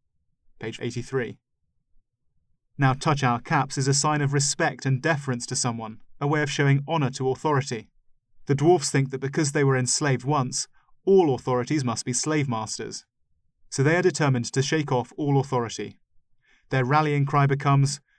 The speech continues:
"The dwarfs are for the dwarfs." They react against one bad authority by refusing to acknowledge any authority at all. True authority.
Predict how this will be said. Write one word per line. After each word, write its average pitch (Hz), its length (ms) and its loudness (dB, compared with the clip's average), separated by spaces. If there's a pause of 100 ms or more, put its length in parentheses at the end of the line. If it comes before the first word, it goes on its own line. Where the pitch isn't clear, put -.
(120)
"The 139 100 -2
dwarfs 147 460 2
are 151 160 0
for 147 120 -4
the 151 100 2
dwarfs." 147 680 0 (1040)
They 131 120 2
react 131 360 0
against 131 280 -6
one 151 220 2
bad 120 200 0
authority 110 600 -8 (300)
by 127 120 -2
refusing 135 420 2
to 139 120 0
acknowledge 127 440 -4
any 147 200 2
authority 120 500 -4
at 107 160 -8
all. 131 300 -2 (2750)
True 180 320 6
authority. 127 580 2